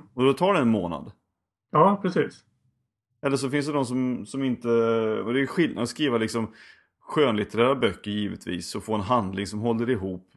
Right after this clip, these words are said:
Speaker 1: över två, tre, fyra eller som Stephen King, fem, sex, sjuhundra sidor.
Speaker 2: Mm.
Speaker 1: Än att skriva en, em, facklitterär bok om, eh, någonting. Såklart.
Speaker 2: Ja, visst är det där.
Speaker 1: En how-to-böck-, böcker, alltså så här gör du för att.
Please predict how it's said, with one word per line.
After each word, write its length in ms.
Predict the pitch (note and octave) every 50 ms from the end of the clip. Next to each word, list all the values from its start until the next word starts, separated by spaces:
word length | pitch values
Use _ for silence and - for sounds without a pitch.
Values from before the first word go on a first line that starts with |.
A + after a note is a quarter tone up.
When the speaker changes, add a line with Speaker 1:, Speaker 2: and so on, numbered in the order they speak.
| - -
Speaker 1:
över 160 | G2+ G#2 G#2
två, 320 | G2+ - - - G2 G2 G2
tre, 240 | - - G2 F#2+ F#2
fyra 240 | - G#2+ G2+ G2+
eller 100 | F#2+ F#2+
som 180 | F#2+ - G2 F#2
Stephen 300 | - - G2 F#2 F#2+ F2
King, 260 | - A#2+ A#2 F#2+ F2+
fem, 280 | - - G#2+ G2 F#2+ E2+
sex, 240 | - G#2+ G2 - -
sjuhundra 440 | - - C#3+ D3+ D3 A#2 G2+ F#2 F2+
sidor. 380 | - G2 F#2+ F2 D#2+ D#2+ - - _ _ _ _ -
Speaker 2:
Mm. 240 | D3+ D3 D3 D#3+ D#3+ - -
Speaker 1:
Än 140 | A2 A2 A2
att 60 | G#2+
skriva 400 | - - B2 A2 G#2 G2+ G2+ G2
en, 260 | E2 G#2 G2+ G2+ G2
em, 320 | G2 G2 F#2+ F#2+ F#2+ F2+ F#2 - - -
facklitterär 720 | - - C3 B2 - - - G#2 G2 G2+ G#2+ G#2 B2 C#3 D3
bok 380 | B2+ A2+ G#2 G2 G2 - -
om, 220 | G2+ G2+ G2 F#2+ G2+
eh, 400 | G2 G2 F#2+ F#2+ F#2+ F#2+ - -
någonting. 480 | G#2+ G#2 G2+ F#2+ F2 F2 - C2+ - - _ _ _ _ _ _ _ _ _ _ _ _ _ -
Såklart. 400 | - G#3 - - F#3 C#3 A#2+ B2
Speaker 2:
Ja, 100 | - - _ _ _ _ _ _ -
visst 160 | D#3 C#3+ -
är 60 | D#3+
det 40 | D3 D#3+ D3+
där. 120 | A#2+ A2 - - _ _ _ _ _ _ _ _ _ _ _ _ _ _ _ _ _ _ _ _ _ -
Speaker 1:
En 200 | G#2 G#2+ G#2+ G#2+
how-to-böck-, 1200 | G2+ A#2+ B2+ A#2+ G#2 G2+ G2+ - - - G2 G2 F#2+ B2+ C3 A2 - - _ _ - - G2+ G#2 F#2+
böcker, 440 | A2 F#2 - - - D#3+ C3 G2
alltså 260 | F#2 F2 G2 G2+ G2+ F#2
så 160 | - - - G#2+
här 200 | A2+ C3 C3 B2+
gör 320 | A#2+ G#2 G2+ F2+ D#2+ F#2
du 140 | G2+ A2+ G#2+
för 180 | - - G2
att. 320 | - - A#2+ - - -